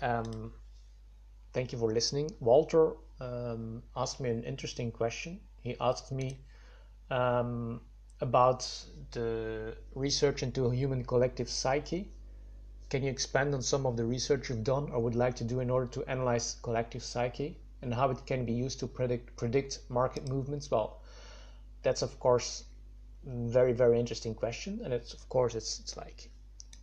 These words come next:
very difficult to give an, a concise answer on, answer to that. But, uh, what I would say is, like, it pays to be obje-, objective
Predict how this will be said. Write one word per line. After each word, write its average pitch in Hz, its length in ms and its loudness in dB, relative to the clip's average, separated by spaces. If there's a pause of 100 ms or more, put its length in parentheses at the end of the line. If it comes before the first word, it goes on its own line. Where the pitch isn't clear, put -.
very 120 240 6
difficult 120 400 0
to 123 80 -2
give 113 260 0
an, 110 300 0
a 123 80 -4 (160)
concise 113 540 0
answer 120 380 -4
on, 113 200 -6 (100)
answer 123 280 -4
to 113 120 -2
that. 113 320 -2 (580)
But, 131 280 2
uh, 123 180 8
what 123 140 8
I 127 80 10
would 143 160 8
say 143 180 8
is, 131 140 4
like, 131 320 2
it - 180 -8
pays 143 300 8
to 143 80 2
be 123 180 4
obje-, 120 300 2
objective 131 580 2